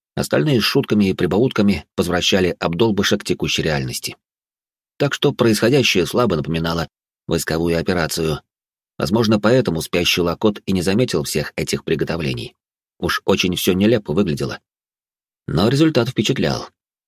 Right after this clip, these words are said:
Боевая группа построилась в шеренгу во дворе гостиницы. Проблемы возникли и тут. Шеренга была прямой, но не параллельной ни одной стороне двора. При этом она наискосок пересекала тень от развесистого кипариса.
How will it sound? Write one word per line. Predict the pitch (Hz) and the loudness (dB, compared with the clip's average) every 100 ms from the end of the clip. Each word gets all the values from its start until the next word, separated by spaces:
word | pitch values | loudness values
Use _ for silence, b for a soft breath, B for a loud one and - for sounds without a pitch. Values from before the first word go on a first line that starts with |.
| _ - | _ 2
Боевая | 101 123 123 | 4 6 4
группа | 110 139 107 | 2 0 0
построилась | 92 - 107 101 98 | -2 2 2 4 2
в | - | 2
шеренгу | 107 123 101 80 | 2 4 2 -2
во | 82 | -2
дворе | 87 90 | -2 -2
гостиницы. | 90 92 90 73 - 62 - _ _ _ _ | -2 -4 -4 -4 -6 -8 -10 _ _ _ _
Проблемы | - - 110 110 | -6 -2 0 2
возникли | 98 117 110 95 | 2 0 0 0
и | 90 | 0
тут. | 127 101 - _ _ _ | 0 -2 -8 _ _ _
Шеренга | - - 139 110 | -6 -2 0 2
была | 110 110 | 4 4
прямой, | 107 120 143 87 - _ _ - | 2 2 2 0 -6 _ _ -4
но | 113 | 0
не | 120 120 | 2 2
параллельной | 127 113 123 117 113 | 2 4 4 4 4
ни | 104 | 4
одной | 98 87 98 92 | 2 2 0 0
стороне | - 87 85 | -2 -4 -2
двора. | 78 78 65 - _ _ _ _ _ | -2 -4 -4 -10 _ _ _ _ _
При | - | -4
этом | 73 - 92 | -2 -2 -2
она | 90 95 90 | -2 -2 0
наискосок | 90 90 - 87 120 110 | -2 -2 -2 -2 -2 -2
пересекала | - 76 80 82 82 | -4 -2 -2 -2 -2
тень | 104 101 - | 0 0 0
от | 80 | -4
развесистого | 85 78 80 85 80 78 | -4 -2 -4 -4 -4 -6
кипариса. | - - 76 65 - | -6 -8 -6 -6 -8